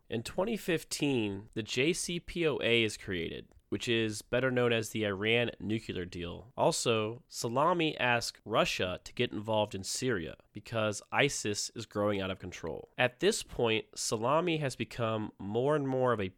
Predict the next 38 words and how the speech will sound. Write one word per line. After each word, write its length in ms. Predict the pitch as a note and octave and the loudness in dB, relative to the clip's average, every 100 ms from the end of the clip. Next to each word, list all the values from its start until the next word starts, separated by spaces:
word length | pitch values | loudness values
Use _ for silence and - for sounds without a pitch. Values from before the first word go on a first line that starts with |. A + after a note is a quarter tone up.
| - | -16
public 580 | - - F3+ C#3+ G2 - | -18 0 0 2 -2 -2
figure. 540 | - F2+ E2 B1+ - | -6 -6 -6 -12 -12
Before, 300 | G#2 - C#3+ | -12 -2 2
remember, 380 | D#3 D3+ C#3 C#3 | 4 2 2 -2
he 140 | C3+ B2 | 0 -2
was 160 | A#2+ | 2
known 140 | A#2+ A#2 | 2 2
as 140 | G2+ | 0
a 40 | |
shadow 440 | F#2 - D3 D3+ C3+ | -4 -2 4 4 4
commander. 600 | G#2 F2 F2+ F2+ F2+ F#2+ | 0 -4 -4 -4 -8 -6
Now 400 | G2 A#2+ D#3 D#3+ | 2 6 8 6
he 120 | C#3 | 2
starts 280 | B2 B2 A#2+ | 0 0 2
emerging 540 | G#2 G#2+ A2 A2+ G#2 - | 0 2 2 0 -4 -2
on 160 | F2+ G2 | -2 -2
social 480 | - B2 A#2 G#2+ F#2 | -2 -2 -2 -4 -4
media 600 | G2+ C#3+ A#2+ - - - _ | -2 -2 -4 -8 -10 -18 _
and 60 | G2 | -6
is 100 | - | -2
asking 540 | G#2 G#2+ - G#2 F#2+ - | 0 0 0 -2 -2 -6
foreign 720 | - - C3 C#3 B2+ A#2 G#2+ - | -14 -4 0 2 2 2 -2 -8
countries 640 | - D#3 C#3+ A2+ F2+ F2+ - - | -2 0 0 -2 -4 -4 -6 -6
to 80 | |
get 160 | G2 A2 | -2 -2
involved 640 | G#2 G2 G#2 G2 F#2+ - - - - | -2 0 2 2 0 -4 -16 -20 -6
in 100 | G#2 | -2
the 80 | G2 | -2
wars 340 | G#2 A2 G#2+ | 0 2 0
in 80 | E2+ | -2
the 80 | E2 | -8
region. 380 | E2 - - - - - | -8 -10 -14 -16 -20 -12
Salami 560 | - A#2 B2+ E3 G3 | -8 -2 2 4 4
is 160 | G3 D#3+ | 4 4
out 200 | - D#3 | 2 2
in 40 | C#3+ | 2
the 140 | C3 | -2
open, 520 | - C#3 C3+ F#2 F2+ | 2 2 2 -6 -8